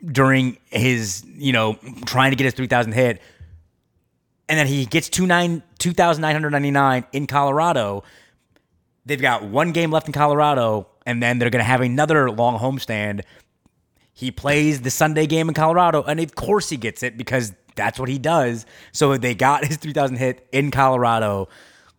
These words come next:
What are you <laughs> doing? Why are you signing this person that you clearly don't wanna play every day?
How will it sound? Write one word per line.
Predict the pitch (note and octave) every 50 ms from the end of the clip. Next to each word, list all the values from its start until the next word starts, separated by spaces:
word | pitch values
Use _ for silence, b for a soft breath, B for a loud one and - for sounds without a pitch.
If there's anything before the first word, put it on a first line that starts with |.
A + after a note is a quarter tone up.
| _ _
What | - A2 A#2 B2+ C#3+ D#3+ F#3 F#3+ G3 -
are | E3+ E3
you | D3 C#3+ C#3+ C3
<laughs> | A2 F#2 -
doing? | - - - - - - - - - - G4 - - - - - - - - D#4 - - - C4+ A#3+ _ B B B B B B
Why | B A3 A3 A3+ A#3+ B3 C#4 D4 D4 C#4 C#4 C4+ A#3+
are | - A3 A#3 A#3
you | A#3 A3 A3 A3+ A3+ G#3+ G3+ - B B B
signing | - - - - - A#3+ B3+ C#4 D4+ D#4 D4+ C#4 C4
this | C4 A3+
person | - - A3 G#3 F#3+ - - D#3 C#3+
that | C#3+ D3+
you | D#3 D#3
clearly | - - - G#3+ G#3+ B3 B3+ C4+
don't | A3 A3+ G3
wanna | F#3 E3 C#3+
play | - - G#3 G#3+ A3+
every | G#3+ D#3+ A#2 A#2 A2+ G2+
day? | G2+ F#2+ F#2 F#2+ G#2+